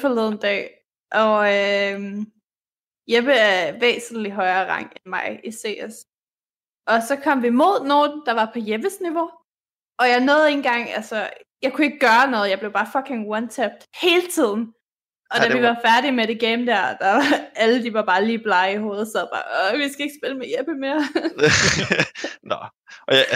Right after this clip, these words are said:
Speaker 2: jeg fik at vide, "Nå, vi skal spille lidt, øh, og vi går på Smurfs," og så <laughs> går jeg på en Smurf, og så, <laughs> så, så er den bare <laughs> alt for høj rang til, i forhold til de andre, og så var sådan, "Nå, nu kommer vi sikkert mod rigtig dårlige,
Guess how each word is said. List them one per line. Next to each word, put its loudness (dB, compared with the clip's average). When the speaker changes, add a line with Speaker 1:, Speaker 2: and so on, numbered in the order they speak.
Speaker 2:
jeg 2
fik 2
at -6
vide, -4
"Nå, 4
vi -4
skal -6
spille 2
lidt, 2
øh, 2
og -6
vi -6
går -6
på -8
Smurfs," 0
og -6
så 2
<laughs> -16
går 2
jeg 0
på 2
en -2
Smurf, 0
og -4
så, 0
<laughs> 0
så, 2
så 4
er 6
den -16
bare 6
<laughs> -4
alt 0
for 2
høj 2
rang 0
til, -4
i -8
forhold 4
til -4
de 2
andre, 0
og 0
så -8
var -4
sådan, -14
"Nå, -10
nu -4
kommer -4
vi -6
sikkert -4
mod -6
rigtig -4
dårlige, -2